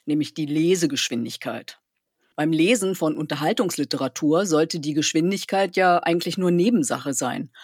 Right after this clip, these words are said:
Aber fürs Buchbloggen ist es schon wichtig, dass man seine Rezensionsverpflichtungen erfüllt. Das ist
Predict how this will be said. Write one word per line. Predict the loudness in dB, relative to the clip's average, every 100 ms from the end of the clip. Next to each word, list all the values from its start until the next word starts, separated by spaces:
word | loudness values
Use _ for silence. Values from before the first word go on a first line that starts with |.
| -20 -20 _
Aber | -8 -2 -2 -2
fürs | -2 -4
Buchbloggen | -2 4 4 4 -2 0 0 -2 -2
ist | -4 -2
es | -2
schon | 2 6 4 4
wichtig, | -6 -2 0 0 0
dass | -4 -2
man | -2
seine | 0 0 2
Rezensionsverpflichtungen | 0 -2 -4 2 2 2 0 -4 -8 -4 -4 -2 -4
erfüllt. | -6 -4 -6 -6 -8
Das | -8 -8
ist | -6 -8